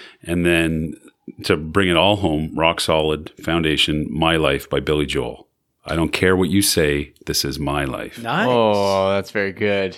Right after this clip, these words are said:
Speaker 1: It's the redux or return to health.
Speaker 3: Oh, nice. All right, for mine, uh,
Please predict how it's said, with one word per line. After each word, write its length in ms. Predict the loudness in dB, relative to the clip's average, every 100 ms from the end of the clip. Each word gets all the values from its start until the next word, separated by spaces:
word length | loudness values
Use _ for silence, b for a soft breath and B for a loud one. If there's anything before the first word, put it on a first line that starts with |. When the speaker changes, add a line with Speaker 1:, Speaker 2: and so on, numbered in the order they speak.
| -8
Speaker 1:
It's 180 | -4 -2
the 120 | -2
redux 680 | 0 0 0 2 0 0 -4
or 140 | -2 -2
return 420 | 0 0 2 2
to 80 | 0
health. 440 | -2 -2 -2 -8
Speaker 3:
Oh, 560 | -14 -16 -18 -18 -20 -20 -20 -20
nice. 1120 | -16 -14 -12 -14 -14 -14 -12 -12 -12 -16 -20 _ _ b b b b b _
All 140 | 0 4
right, 200 | 2 0
for 240 | 0 2
mine, 440 | 2 4 4 2 0
uh, 380 | 2 2 0